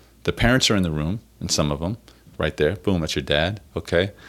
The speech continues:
The prosecutor who's asking the questions is not leading. She's not like, "And then you did this, right?" No, she's like, "And then what happened? And then what happened? Why'd you do that?" She's, she's, she's discovering things. All their stories corroborate, not perfectly like they're rehearsed,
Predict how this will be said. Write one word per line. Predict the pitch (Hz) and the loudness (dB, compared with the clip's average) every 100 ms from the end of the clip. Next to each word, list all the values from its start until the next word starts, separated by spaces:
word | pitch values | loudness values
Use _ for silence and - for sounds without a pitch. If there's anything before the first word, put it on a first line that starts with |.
| - - - _ | -20 -20 -20 _
The | 90 85 82 80 78 - | -4 0 2 0 -2 -2
prosecutor | 104 101 107 113 110 | 0 0 0 2 2
who's | 80 | 4
asking | 85 - 87 | 2 2 -2
the | |
questions | - 82 - 95 | 0 0 0 -4
is | 80 | -2
not | 90 - | 0 2
leading. | 90 92 85 87 107 - - - _ | 2 4 2 0 -4 -8 -20 -20 _
She's | - 92 87 | -8 -2 -2
not | 92 | 0
like, | 82 82 | -2 0
"And | 90 | 4
then | 104 | 6
you | 95 | 6
did | 170 165 | 4 2
this, | 120 - | 2 4
right?" | 87 104 | 2 0
No, | 98 73 | -4 -4
she's | - 76 | -4 -4
like, | 80 | -2
"And | 85 | 2
then | 113 127 | 4 2
what | |
happened? | 73 - - | 0 -8 -16
And | - | -4
then | 92 | -2
what | 120 | -2
happened? | 73 - 69 | -4 -4 -2
Why'd | 78 - | -2 -2
you | 95 | -2
do | 101 | -2
that?" | 127 - - - | -4 -8 -16 -12
She's, | - 98 - | -2 2 2
she's, | 98 - | 2 0
she's | - 95 78 | 0 -2 -4
discovering | - - - 95 85 85 | 0 0 4 2 2 -2
things. | - 87 113 - - - - - - - - - | -2 -4 -4 -10 -18 -20 -20 -20 -20 -20 -20 2
All | 110 127 | 8 10
their | 139 123 | 8 6
stories | - 131 131 110 95 - | 6 6 8 8 6 2
corroborate, | - 104 92 98 101 82 82 82 | 0 2 4 4 4 2 2 2
not | 95 135 | 0 0
perfectly | - 156 170 170 117 | 2 2 4 2 4
like | 107 98 | 6 6
they're | 107 92 | 6 4
rehearsed, | 82 143 123 95 - | 4 4 4 2 -4